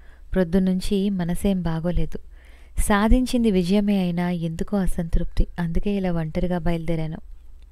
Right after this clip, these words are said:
దూరం నుంచి మైక్లో "ఎందరో మహానుభావులు" అని పాట వస్తోంది. "ఇటెక్కడికి?" "ఒకప్పుడు మేమీ సందులోనే ఉండేవాళ్ళం." అతడు సమాధానం చెప్పలేదు.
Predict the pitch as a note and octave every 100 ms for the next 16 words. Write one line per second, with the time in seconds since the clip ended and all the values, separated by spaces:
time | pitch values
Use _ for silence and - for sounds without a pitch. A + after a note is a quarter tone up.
0 | - - - F3+ G#3 A3 A#3+ A3 G3 -
1 | G3 F#3+ F3 F3 - E3+ E3 E3 - -
2 | - - - - G3+ G3+ A3+ A3 A#3 G3
3 | E3+ F#3+ G3+ F#3 F3+ E3+ E3+ F3 E3+ -
4 | D#3 D#3 F#3 E3+ - - D#3+ - - F#3+
5 | G#3 A#3 A#3+ A#3 C#4+ E4 - - - -
6 | - - E3+ - F#3+ G#3 G#3 G#3 F#3+ F3+
7 | F3+ F3 E3 F3+ F3+ F3+ D#3+ E3 D#3+ D#3
8 | E3 - - - - F#3 E3+ F3+ F3 F3
9 | E3+ F3 E3+ E3+ - - E3+ D#3+ D#3+